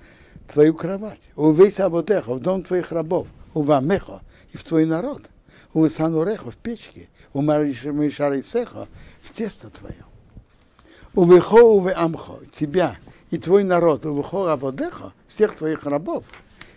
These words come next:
Ко всем твоим рабам я поднимутся от Сфардым лягушки. Обратите внимание, лягушки тоже откуда они вышли? Из Нила,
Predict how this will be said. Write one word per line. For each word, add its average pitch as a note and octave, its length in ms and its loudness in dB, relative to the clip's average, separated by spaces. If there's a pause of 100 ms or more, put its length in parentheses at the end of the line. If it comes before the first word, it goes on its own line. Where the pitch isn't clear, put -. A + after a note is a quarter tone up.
(840)
Ко D3 140 -6
всем G#3+ 240 0
твоим E3 260 0
рабам E3 380 -2
я F3 240 0
поднимутся D3+ 760 -2
от C3+ 80 -10
Сфардым B2+ 440 -8
лягушки. - 460 -18 (1400)
Обратите D3 520 -4
внимание, A#2+ 540 -10 (640)
лягушки C#3+ 500 -8
тоже D#3 320 -8
откуда D3+ 360 -6
они C3+ 140 -6
вышли? A2 380 -16 (920)
Из C#3 160 -16
Нила, F#3 280 -16